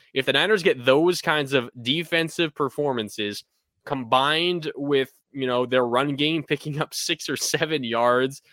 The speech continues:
almost every single carry, it seems like, and as you mentioned, wearing teams down, they're gonna win a lot of games. And, and there might be, you know, some close games that come down to the final few minutes, but the Niners are going to have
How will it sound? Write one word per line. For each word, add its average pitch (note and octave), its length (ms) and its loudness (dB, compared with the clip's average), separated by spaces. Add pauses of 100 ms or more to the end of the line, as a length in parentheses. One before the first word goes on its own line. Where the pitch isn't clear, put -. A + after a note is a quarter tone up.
(220)
almost C#3 400 0
every C3+ 240 0
single C3 300 -2
carry, D3 500 0
it D3+ 100 -6
seems E3 340 -6
like, F3 320 0 (320)
and B2+ 140 0
as A#2 140 2
you C#3 80 -2
mentioned, C3 520 0
wearing C#3+ 520 2
teams C#3 500 -6
down, C3 480 0 (360)
they're B2+ 120 2
gonna D3 180 2
win C#3+ 200 2
a B2+ 60 4
lot B2 260 2
of B2 80 -4
games. A#2+ 320 -2
And, A#2 160 -8
and C#3 100 -6
there C#3+ 80 0
might E3+ 240 2
be, A3 80 -6
you F3+ 220 -6
know, F3 120 -2
some F#3 240 -6
close F#3+ 320 0
games C#3 280 -4
that C3+ 160 -4
come E3 240 -6
down D#3 180 0
to E3 80 -2
the C#3+ 80 -6
final D3+ 340 -2
few C#3+ 220 -6
minutes, D3 400 -2 (300)
but C3+ 100 2
the C3 80 0
Niners C#3+ 340 -2
are C3+ 80 2
going C3+ 200 0
to B2+ 60 0
have B2+ 200 0